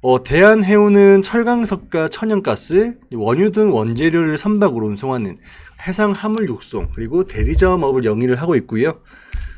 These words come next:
어, 대한해운의 영업 부분 중에서 주요 매출은 벌크선과,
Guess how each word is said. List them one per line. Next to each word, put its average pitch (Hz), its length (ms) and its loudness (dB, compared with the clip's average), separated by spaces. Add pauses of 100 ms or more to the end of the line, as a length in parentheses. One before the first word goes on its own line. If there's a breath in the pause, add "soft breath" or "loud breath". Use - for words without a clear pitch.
(140)
어, 113 220 -4
대한해운의 190 720 2
영업 156 280 0
부분 131 320 -4
중에서 120 600 -4
주요 151 280 -6
매출은 131 540 -4
벌크선과, 117 760 -4